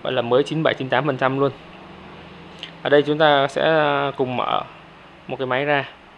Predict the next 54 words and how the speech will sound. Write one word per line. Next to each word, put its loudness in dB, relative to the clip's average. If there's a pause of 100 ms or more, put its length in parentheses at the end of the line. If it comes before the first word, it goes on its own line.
Đây 2
là 0
có -8
cái -2
nút -2 (480)
màu -4
trắng, 0 (100)
ấn -4
xuống 2
và 2
trượt 0
ra. 0 (1200)
Các 2
bạn 4
thấy 2
đây 2
là, 0
ừm, -6 (520)
cái -4
chỗ 0 (100)
khay 4
sim. 2 (800)
Thì -4
do 8
là 6
hàng 0
zin 0
thì -2
các 2
bạn 0
nhé, -2
nhìn 0
thấy -2
những -4
chỗ 2
đồng 2
của 0
nó 2
vàng. 4 (600)
Thực -8
sự 0
đây 0
là 0
đồng 2
tốt 4 (140)
của -6
ngày -4
trước -2
thì -6
mới -4
được -2
loại 2
như -4
này. 0